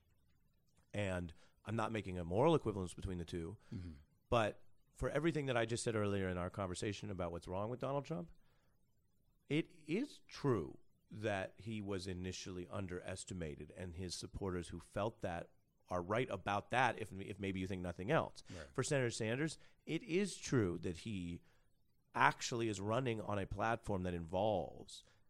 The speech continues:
Speaker 1: not only criticizing, but trying to change the power structure of corporations, the establishment. If a, if, if any media company
Speaker 2: Right.
Speaker 1: is, is a corporation, right,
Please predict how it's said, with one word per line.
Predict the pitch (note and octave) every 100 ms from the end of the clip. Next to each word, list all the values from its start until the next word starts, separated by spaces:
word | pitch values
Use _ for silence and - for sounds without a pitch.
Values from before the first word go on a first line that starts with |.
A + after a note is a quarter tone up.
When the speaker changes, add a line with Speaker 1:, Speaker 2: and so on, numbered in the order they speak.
| - _ _ _ _ _ _ _ _ _
Speaker 1:
not | - A2 E3
only | E3 A2+
criticizing, | - F#3 A#3 F3 C#2+ C#2+ F2 E2+
but | E2 - _ _ -
trying | - D3+ D#3
to | C3 - A#2
change | - - C3+ D#3 D#3 -
the | A2+ -
power | - A#2+ D#3
structure | C#3+ - B2+ D#3+ - - G2 - - - - -
of | F#2 F2+ E2+ E2
corporations, | - G#2+ A#2 A#2 A#2+ B2+ C3 A#2
the |
establishment. | D#2+ - G2 G2+ A#2 A#2+ B2+ C#3 - _ _ _ _ _ _ _ -
If | G2
a, | F#2+ F#2
if, | G#2 -
if | - C#3 -
any | F3 B3
media | D3+ F2+ D#2+
company | - C2+ - - - -
Speaker 2:
Right. | F2
Speaker 1:
is, | G2 - -
is | G#2+ F#2+
a |
corporation, | - A#2 G2+ G2+ D#3+ - G2 E2
right, | F#2 F2+ G#2+